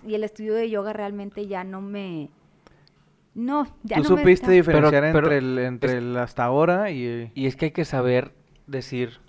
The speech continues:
Speaker 1: No,
Speaker 3: "Hasta aquí".
Speaker 1: hasta aquí,
Speaker 3: Hasta aquí no se
Speaker 1: exactamente.
Speaker 3: puede. Y así me pasó, oye, yo, como me preguntaste, oye, tú, yo empecé en la pandemia a vender difusores. Los difusores le ponías el desinfectante, pero un día me lo encontré en internet,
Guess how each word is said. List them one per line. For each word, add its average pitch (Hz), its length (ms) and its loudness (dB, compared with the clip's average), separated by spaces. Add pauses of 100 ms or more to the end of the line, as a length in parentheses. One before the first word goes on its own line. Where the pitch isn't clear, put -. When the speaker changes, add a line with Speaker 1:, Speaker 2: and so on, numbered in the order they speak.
Speaker 1:
No, 220 200 -2
Speaker 3:
"Hasta 165 160 -2
aquí". 123 240 -4
Speaker 1:
hasta 202 260 -6
aquí, 190 240 -10
Speaker 3:
Hasta 165 300 -2
aquí 147 160 -4
no 139 100 0
se 135 80 -2
Speaker 1:
exactamente. - 80 -4
Speaker 3:
puede. 135 200 0
Y 143 100 2
así - 160 0
me 170 120 0
pasó, 165 260 -2
oye, 190 200 2
yo, 131 140 0
como 127 160 -2
me 123 80 -2
preguntaste, 131 500 -4
oye, 160 240 2
tú, 156 180 0
yo 139 180 0
empecé 143 280 -2
en 156 80 0
la 170 100 -4
pandemia 143 540 0 (260)
a 113 140 0
vender 113 420 0
difusores. - 720 -2 (460)
Los 139 120 4
difusores 147 440 2
le 147 100 2
ponías 127 300 -2
el 160 60 -6
desinfectante, 165 680 -8
pero 139 240 0
un 143 80 2
día 160 140 4
me 170 100 2
lo 165 80 2
encontré 143 340 0
en 165 80 0
internet, 190 520 0